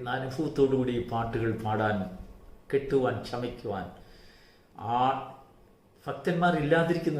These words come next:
ഒരു കാലഘട്ടമാണ്. അങ്ങനെയുള്ളതായ ഈ കാലഘട്ടത്തിൽ അനേക യുവാക്കളെ, ദൈവമക്കളെ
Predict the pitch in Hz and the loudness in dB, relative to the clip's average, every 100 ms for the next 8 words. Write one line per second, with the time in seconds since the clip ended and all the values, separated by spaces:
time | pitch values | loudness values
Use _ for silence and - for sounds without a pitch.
0 | 127 110 95 92 90 90 87 82 - - | 2 2 0 -2 -4 -6 -8 -8 -12 -18
1 | - - - - - - - - - 120 | -18 -20 -20 -20 -20 -20 -20 -20 -12 -6
2 | 123 123 123 127 120 120 - 120 120 120 | -4 0 2 4 4 2 0 0 2 0
3 | 120 117 110 107 110 113 113 107 110 117 | -2 -2 -2 0 0 2 4 4 4 4
4 | 113 - 104 90 87 - 107 113 113 104 | 2 0 -2 -2 -4 -2 0 2 0 -2
5 | 104 | -2